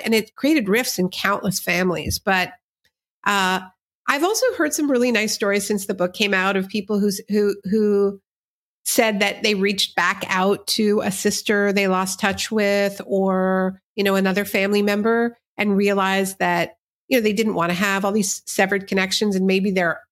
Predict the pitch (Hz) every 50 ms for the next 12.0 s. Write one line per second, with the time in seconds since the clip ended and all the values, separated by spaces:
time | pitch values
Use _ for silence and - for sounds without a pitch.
0 | _ - 170 165 175 190 202 - - 247 226 220 202 - 220 226 226 220 226 233
1 | 214 240 240 247 247 - 262 285 320 339 277 196 165 156 156 160 165 175 202 220
2 | 247 240 254 240 - - 214 233 262 277 311 311 285 - 220 233 285 294 302 262
3 | 226 254 311 339 330 294 - 226 233 240 226 214 190 226 254 240 - - - 226
4 | 226 233 240 247 240 240 - - - - 277 330 349 294 165 147 - - 190 -
5 | - - - - - _ _ _ - 285 294 233 302 330 330 - 381 320 - 240
6 | 269 311 349 370 302 247 202 294 247 302 349 370 - - - _ _ - 277 277
7 | 285 - - - - 480 523 320 262 311 269 262 269 320 - - 285 277 269 262
8 | 262 240 233 - 247 247 247 240 233 240 214 196 - - 220 226 226 226 214 208
9 | 190 196 190 214 233 226 220 202 190 190 202 196 190 190 190 190 - - 220 220
10 | 208 208 202 190 185 185 185 185 190 185 - - 185 180 180 185 180 175 175 -
11 | 196 185 180 175 185 190 196 196 196 196 190 180 180 180 175 175 175 175 180 190